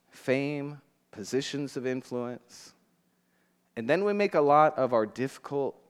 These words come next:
life circumstances. The truth is, all of those things are fleeting and fading. But in the meantime,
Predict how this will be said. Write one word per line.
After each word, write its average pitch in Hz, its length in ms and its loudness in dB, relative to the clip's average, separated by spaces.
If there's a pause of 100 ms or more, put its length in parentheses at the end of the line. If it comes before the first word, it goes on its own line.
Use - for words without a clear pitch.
(180)
life 127 480 -2 (100)
circumstances. 120 1500 -10 (760)
The 117 100 -8
truth 381 360 2
is, 165 200 2 (100)
all 190 260 4
of 160 80 0
those 156 220 0
things 156 320 -6
are 110 60 -4
fleeting 160 600 -8 (260)
and 127 140 -6
fading. 92 360 -6 (1040)
But - 220 2
in 208 260 6
the 214 120 8
meantime, 214 1080 4